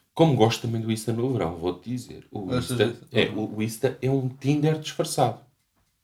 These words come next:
Speaker 2: Pois, porque elas põem, põem
Speaker 1: É.
Speaker 2: as fotos,
Speaker 1: Põe, põe muitas fotos
Speaker 2: só
Speaker 1: lá.
Speaker 2: que não dizem assim, "Estou à procura de."
Speaker 1: Exato.
Speaker 2: Não dizem,
Speaker 1: Não
Speaker 2: mas
Speaker 1: dizem,
Speaker 2: está.
Speaker 1: mas, mas está. Exatamente.
Speaker 2: Está-se bem entendido.
Speaker 1: Exatamente.
Speaker 2: Não precisam dizer.
Speaker 1: "Estou solteira e muito bem."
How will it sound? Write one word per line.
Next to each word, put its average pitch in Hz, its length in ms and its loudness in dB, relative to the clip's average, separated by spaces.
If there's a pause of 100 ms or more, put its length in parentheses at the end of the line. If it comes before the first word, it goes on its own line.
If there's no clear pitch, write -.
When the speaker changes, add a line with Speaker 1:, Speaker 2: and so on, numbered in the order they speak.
(960)
Speaker 2:
Pois, 147 240 6 (280)
porque - 220 0
elas 101 340 6
põem, 117 680 4
põem 123 140 4
Speaker 1:
É. 107 100 10
Speaker 2:
as 95 100 8
fotos, 110 540 2
Speaker 1:
Põe, 156 260 0 (100)
põe 127 140 0
muitas 135 420 0
fotos 127 340 -4
Speaker 2:
só 135 120 6
Speaker 1:
lá. 160 60 6
Speaker 2:
que 175 80 -2
não 170 200 6
dizem 165 300 4
assim, 123 340 -2
"Estou - 180 4
à 135 100 12
procura 143 420 2
de." 127 240 2 (480)
Speaker 1:
Exato. 117 220 8
Speaker 2:
Não 214 140 12
dizem, 156 300 2
Speaker 1:
Não 143 80 10
Speaker 2:
mas 160 180 12
Speaker 1:
dizem, 170 80 10 (100)
Speaker 2:
está. - 120 12
Speaker 1:
mas, 196 340 8
mas 185 180 10
está. 185 440 10 (200)
Exatamente. 135 460 6
Speaker 2:
Está-se 139 200 4
bem 156 140 2
entendido. 147 500 -4 (100)
Speaker 1:
Exatamente. 123 680 2 (480)
Speaker 2:
Não 127 140 0
precisam 170 440 0
dizer. 190 300 0
Speaker 1:
"Estou - 240 0
solteira 131 640 6
e 123 160 -2
muito 123 300 0
bem." 101 360 -2